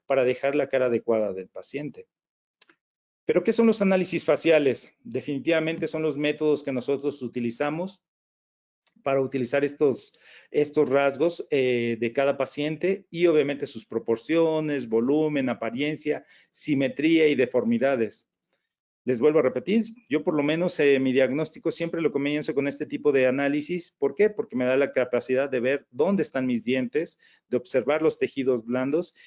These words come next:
y sobre todo tener una vista particular de los maxilares, tanto frontal como lateral, y la influencia obviamente sobre las, sobre los tejidos blandos. Pero, ¿por qué es importante hacerlos en el tratamiento de ortodoncia?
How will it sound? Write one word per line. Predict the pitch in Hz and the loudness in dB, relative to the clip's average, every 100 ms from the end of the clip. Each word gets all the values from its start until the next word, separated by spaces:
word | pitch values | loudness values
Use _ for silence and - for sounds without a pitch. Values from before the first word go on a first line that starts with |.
| - - | -18 -12
y | |
sobre | 139 165 156 | 0 2 2
todo | 160 202 208 | 4 4 6
tener | 190 185 185 | 4 2 4
una | 196 165 | 4 4
vista | 170 - 180 160 156 143 135 | 0 0 2 4 4 2 2
particular | 139 - 131 135 135 147 | 0 0 -2 2 4 4
de | 160 | 2
los | 139 | 2
maxilares, | 123 123 - 131 139 143 190 196 _ _ _ _ _ | 2 0 0 2 4 4 4 0 _ _ _ _ _
tanto | 165 170 170 180 | -2 -2 -2 -4
frontal | 156 127 120 156 170 185 | -2 -4 -2 0 0 -2
como | 135 | -2
lateral, | 120 117 120 117 113 - | 0 0 -2 -2 -2 -6
y | 127 | -8
la | |
influencia | 123 123 - 147 156 143 | -8 -8 -6 -6 -2 0
obviamente | 131 127 123 127 120 165 | 2 2 0 -4 -6 -8
sobre | - 120 113 | -8 -6 -2
las, | 113 107 - - - _ - | -2 -4 -8 -20 -20 _ -10
sobre | - 127 123 | -2 0 0
los | 120 120 | 0 -2
tejidos | - - 127 127 104 | -4 -6 -4 -4 -2
blandos. | 117 107 104 90 - _ _ _ _ _ _ _ _ _ - - | -2 -2 -6 -10 -20 _ _ _ _ _ _ _ _ _ -20 -6
Pero, | 135 127 | -4 -4
¿por | 120 | -4
qué | - | -4
es | 143 | -2
importante | 156 143 131 - 143 143 | -2 -2 -2 -2 -2 0
hacerlos | 135 135 131 131 | 0 0 0 0
en | 120 | -2
el | 107 | -2
tratamiento | 113 120 123 127 123 | -4 -4 -4 -4 0
de | 123 | 0
ortodoncia? | 107 131 143 151 165 165 | 0 -2 -4 -4 -8 -10